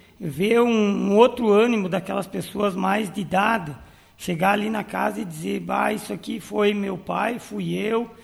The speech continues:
que ajudei a construir isso." Então, isso leva esta, esta harmonia, este gesto aos netos, aos filhos, né?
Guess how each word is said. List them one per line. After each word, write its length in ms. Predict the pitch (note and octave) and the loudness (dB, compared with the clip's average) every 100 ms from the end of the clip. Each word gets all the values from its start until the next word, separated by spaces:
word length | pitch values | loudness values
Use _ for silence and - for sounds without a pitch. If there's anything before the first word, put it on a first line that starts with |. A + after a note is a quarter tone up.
| - - | -14 -6
que 100 | - | 0
ajudei 480 | G#3 E3+ F3+ G#3+ B3 | 0 0 -2 2 2
a 60 | - | 0
construir 580 | F#3 D#3+ - - D3+ | -2 -6 -6 -6 -6
isso." 180 | C#3 - - _ _ _ _ - | -8 -14 -20 _ _ _ _ -6
Então, 1000 | F3+ F3 G3+ G#3+ A3+ A3+ G#3+ F#3+ E3+ D#3 - - - | -4 -2 2 2 2 0 0 0 -2 -4 -12 -20 -12
isso 400 | - A3+ - - | -2 -2 -2 -2
leva 640 | A#3 G3+ A#3 B3+ F3 E3+ - - - - | 2 4 4 2 0 -4 -6 -20 -20 -6
esta, 1040 | F#3+ F#3+ - - F#3+ F#3 F3+ E3+ E3 - - - C4+ C4+ - B3+ | -2 -2 -2 0 2 4 4 0 -2 -6 -12 -12 -14 -14 -12 -8
esta 400 | F#3 F#3 - G3 | -6 -6 -4 0
harmonia, 880 | F3+ F3 E3+ F#3+ F#3 F3 G#3+ A#3 G3+ | 2 2 0 0 0 0 2 4 2
este 540 | F#3+ F3 - F#3+ - - - - - | 0 -6 -4 -2 -2 -8 -20 -20 -10
gesto 560 | A2 F#3 A3 A3+ - | -2 0 2 0 -4
aos 360 | - G#3 A3 D#3+ | -2 0 0 0
netos, 420 | F3 G3 A#3 A#3 | -2 0 0 0
aos 280 | F#3+ F#3 - | -2 -2 -4
filhos, 380 | - A#3 A#3+ G#3 | -2 -2 0 -2
né? 180 | G3+ | -2